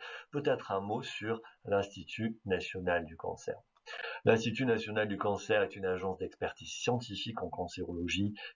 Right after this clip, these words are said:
créée depuis deux mille quatre. Cette agence intervient à tous les temps du cancer et notamment sur le champ de la prévention. L'Institut a vraiment à cœur de mener son action avec l'ensemble des parties prenantes et notamment dans le champ de la recherche.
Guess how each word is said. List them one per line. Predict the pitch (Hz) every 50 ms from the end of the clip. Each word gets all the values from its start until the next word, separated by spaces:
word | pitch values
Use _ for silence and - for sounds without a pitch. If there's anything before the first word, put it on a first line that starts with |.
| _
créée | - - - - 101 98
depuis | 98 92 - - - -
deux | - -
mille | 80 82 80 -
quatre. | - 120 131 147 - - - - _
Cette | - - - 135 135 -
agence | 120 110 104 110 117 127 - 117
intervient | 104 92 - 101 85 87 92 113 127 123 - - - - -
à | - 98
tous | 98 - - - 180
les | 185 156 127 -
temps | - 127 135
du | 127 117
cancer | - 107 95 92 - - 95 95 110 147 147 - - - _ _ _ -
et | 190
notamment | 170 156 127 - 95 82 90 - 101 120
sur | 120 - - 117
le | 101 95
champ | 92 - - - 90 90
de | 92
la | 90 85 85
prévention. | - - - 85 80 80 78 76 73 - - - - _ _ _ _ - - - - - - _ -
L'Institut | 104 101 104 - - 113 - - 131 117
a | 98 95
vraiment | 90 92 113 143 147 139 120
à | 101 92
cœur | - - 104 110 123
de | 110 104
mener | 95 95 95 98 98 98
son | 98 - 98 92
action | 92 92 - - 113 104
avec | 90 87 - - -
l'ensemble | 110 123 151 151 - 175 170 135
des | 104 101
parties | 101 90 - - - -
prenantes | - - - 92 90 - 131 156 - - - - - - - _ _ -
et | 165 170
notamment | 156 143 123 - 92 87 - - - 151
dans | 139 113 95
le | 90 85 85
champ | - - - 87 87 92
de | 85 82
la | 78 80
recherche. | 82 - 82 80 - - - - - - - - - - -